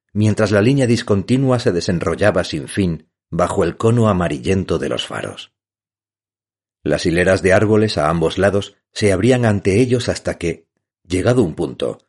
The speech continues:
desaparecieron para dar paso a la superficie inabarcable, profunda y negra del Cantábrico, a su derecha. Los limpiaparabrisas batieron a un lado y otro en el cristal hasta que la lluvia cesó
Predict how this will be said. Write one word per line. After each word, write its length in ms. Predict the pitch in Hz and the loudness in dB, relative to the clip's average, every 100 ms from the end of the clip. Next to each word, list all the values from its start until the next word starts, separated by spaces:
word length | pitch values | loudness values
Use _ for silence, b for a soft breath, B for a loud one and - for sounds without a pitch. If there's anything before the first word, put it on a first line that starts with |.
| _ _ | _ _
desaparecieron 680 | 87 104 - 92 - 135 127 | -4 -2 0 0 2 2 2
para 160 | 113 82 | 0 2
dar 220 | 101 90 | 2 2
paso 320 | 104 - 98 | 0 2 2
a 40 | |
la 80 | 80 | 2
superficie 720 | - 92 80 - 113 107 104 | 0 -2 -4 -2 -4 0 0
inabarcable, 880 | 90 78 67 - - 80 69 65 - _ _ _ | 0 -2 -4 -6 -2 -2 -2 -8 -10 _ _ _
profunda 560 | - 87 - 110 123 92 | -6 -4 0 0 2 2
y 120 | 80 | 0
negra 460 | 80 98 107 104 92 | 0 0 0 0 0
del 200 | 90 82 | 0 -2
Cantábrico, 960 | 87 73 71 85 - - - 64 - _ _ | -4 -4 -2 -2 -2 -6 -6 -8 -8 _ _
a 120 | 101 | -6
su 160 | 92 82 | -4 -4
derecha. 560 | 60 58 - - - _ _ _ _ _ _ _ _ _ _ _ _ _ _ _ _ _ _ _ _ _ _ | -6 -8 -8 -10 -10 _ _ _ _ _ _ _ _ _ _ _ _ _ _ _ _ _ _ _ _ _ _
Los 220 | - 76 78 | -6 -4 -2
limpiaparabrisas 840 | 92 87 95 92 87 101 113 95 | 0 0 0 2 2 0 -2 -2
batieron 480 | 90 85 104 101 95 | -2 0 0 0 0
a 80 | |
un 160 | 101 101 | 2 2
lado 280 | 98 101 98 | 2 2 2
y 120 | 85 | 2
otro 200 | 104 98 | 0 0
en 100 | 87 | -2
el 100 | 85 | -2
cristal 600 | 85 78 - 104 98 - _ _ _ - | -6 -8 -2 -2 -2 -6 _ _ _ -6
hasta 300 | 90 87 82 | -4 -2 -2
que 80 | |
la 80 | 82 | -2
lluvia 360 | - 101 90 80 | 0 0 2 0
cesó 540 | - - 87 65 - | -2 -6 -4 -6 -8